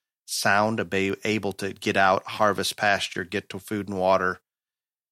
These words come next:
body capacity, and a little bit of ease of fleshing. So we have enough body condition when we're in a, in a tougher year that they can actually give birth. So it's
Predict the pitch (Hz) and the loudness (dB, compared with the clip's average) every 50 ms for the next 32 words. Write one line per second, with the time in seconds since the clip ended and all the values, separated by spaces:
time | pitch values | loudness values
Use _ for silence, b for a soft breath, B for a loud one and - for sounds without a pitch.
0 | _ - 110 104 - 107 104 107 104 104 101 - - 92 - 104 98 92 95 101 | _ -20 -12 0 4 6 6 6 4 2 -4 -6 -10 -6 0 2 2 2 2 0
1 | - 98 95 98 95 92 87 90 90 98 101 92 98 98 98 90 - 110 107 104 | -2 -4 -4 -4 -4 -4 -4 -4 -4 -2 -4 -2 -4 -6 -6 -6 -4 -4 -4 -2
2 | 92 - - - - 104 104 101 - - 104 95 - - 95 92 85 98 95 92 | -2 -4 -8 -4 0 2 2 2 2 -2 -4 -6 -4 -4 -4 -4 -2 -2 -2 -2
3 | 98 95 92 90 - - - _ _ _ _ _ _ _ _ _ _ - 101 107 | -2 -2 -4 -4 -4 -6 -16 _ _ _ _ _ _ _ _ _ _ 2 4 6
4 | 104 107 107 107 95 - - 101 92 101 107 101 - - 104 98 98 98 92 92 | 6 6 4 0 -4 -4 -6 -6 0 0 0 0 0 -2 -2 -2 -2 -4 -6 -6
5 | 90 90 90 90 87 85 87 90 90 90 87 90 87 - - - 120 104 - - | -6 -6 -6 -4 -4 -4 -2 -4 -4 -4 -4 -6 -8 -6 -4 -2 -2 -2 0 0
6 | 104 95 92 98 110 110 104 101 87 92 - - 98 90 - 98 - 90 92 95 | -2 -2 0 0 2 4 4 4 2 -2 -6 -6 -6 -6 -6 -4 -2 0 -2 0
7 | - - - 98 87 82 95 87 80 82 104 104 98 - - - 107 104 98 - | -2 -4 -6 -6 -4 -4 -4 -6 -2 0 2 2 2 2 0 0 0 0 0 -2
8 | - | -6